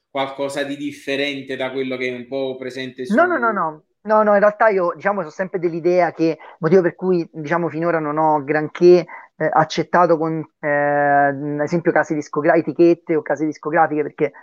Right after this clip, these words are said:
Speaker 2: in realtà non, eh, io ho paura sempre nel, ehm, nell'omologazione. Quindi, visto che non mi voglio omologare,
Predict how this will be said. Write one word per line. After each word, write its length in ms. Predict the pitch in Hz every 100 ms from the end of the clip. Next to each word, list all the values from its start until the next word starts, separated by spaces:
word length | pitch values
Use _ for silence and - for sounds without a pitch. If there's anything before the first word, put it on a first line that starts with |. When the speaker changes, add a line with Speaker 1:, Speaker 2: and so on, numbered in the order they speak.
| - _ _
Speaker 2:
in 120 | - 165
realtà 360 | 165 165 185
non, 340 | 170 165 160 160
eh, 480 | 156 156 151 151 151
io 100 | 196
ho 100 | 185
paura 300 | - 170 180
sempre 320 | 165 185 180 160
nel, 280 | 160 156 156
ehm, 840 | 151 147 147 143 147 147 147 151
nell'omologazione. 1000 | 156 165 170 180 165 160 - 165 143 135 - - - _
Quindi, 360 | 185 185 170 175
visto 220 | 180 208
che 80 | 190
non 100 | 175
mi 80 |
voglio 280 | 175 214 185
omologare, 600 | 170 170 170 180 - 160